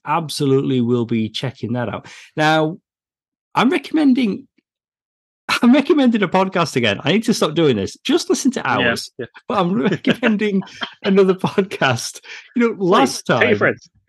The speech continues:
Speaker 1: <laughs> last time when I was doing my recommend, I didn't recommend the thing that I was going to recommend.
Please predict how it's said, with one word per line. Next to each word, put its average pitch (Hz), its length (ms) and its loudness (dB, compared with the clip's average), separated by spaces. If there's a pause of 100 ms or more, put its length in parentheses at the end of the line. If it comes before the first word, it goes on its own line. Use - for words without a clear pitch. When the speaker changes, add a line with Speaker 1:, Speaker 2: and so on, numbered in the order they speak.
(320)
Speaker 1:
<laughs> - 520 -14
last 240 440 -2
time 143 400 2 (380)
when 170 380 2
I 160 80 0
was 147 140 2
doing 160 180 0
my 147 160 2
recommend, 135 720 0 (1300)
I 139 60 2
didn't 226 300 4
recommend 190 420 0
the 165 60 -2
thing 165 260 -2
that 170 100 -4
I 147 40 -4
was 117 120 -2
going 151 280 2
to 139 100 -4
recommend. 98 600 -6